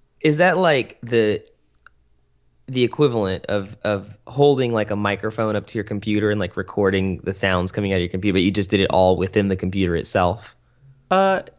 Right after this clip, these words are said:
Speaker 2: yeah,
Speaker 1: Like, you got the, you got the
Speaker 2: but, but
Speaker 1: computer to
Speaker 2: there's
Speaker 1: record its own sound.
Speaker 2: Yes, exactly. But the advantage of that is there's n-,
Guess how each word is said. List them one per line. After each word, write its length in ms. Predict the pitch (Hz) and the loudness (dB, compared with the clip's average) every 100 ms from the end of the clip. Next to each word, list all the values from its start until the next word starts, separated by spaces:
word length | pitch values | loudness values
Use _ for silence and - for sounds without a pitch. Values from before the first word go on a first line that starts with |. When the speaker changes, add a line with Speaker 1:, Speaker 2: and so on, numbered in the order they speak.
| _ | _
Speaker 2:
yeah, 480 | - - - 156 165 | -16 -14 -12 -12 -2
Speaker 1:
Like, 100 | 269 | 2
you 120 | 247 113 | 4 4
got 180 | 135 | 4
the, 80 | 135 | 2
you 120 | 131 131 | -2 4
got 80 | |
the 200 | 156 139 | 6 6
Speaker 2:
but, 40 | 127 | 2
but 60 | 147 | 0
Speaker 1:
computer 120 | 120 | 4
to 60 | 135 | 4
Speaker 2:
there's 100 | 135 | 2
Speaker 1:
record 220 | 135 120 | 2 2
its 100 | 107 - | 2 0
own 200 | 110 107 | 0 0
sound. 360 | 107 90 78 131 | -2 -4 -4 0
Speaker 2:
Yes, 380 | 127 78 - - | 0 0 -6 -8
exactly. 580 | 113 107 104 82 - - - | -4 -2 -2 -4 -10 -16 -4
But 220 | 127 120 | -2 2
the 100 | 131 | 2
advantage 340 | 127 151 98 | 2 0 0
of 100 | 92 | -2
that 140 | 90 82 | -4 -6
is 140 | 82 | -8
there's 200 | 87 82 | -10 -8
n-, 180 | 92 | -10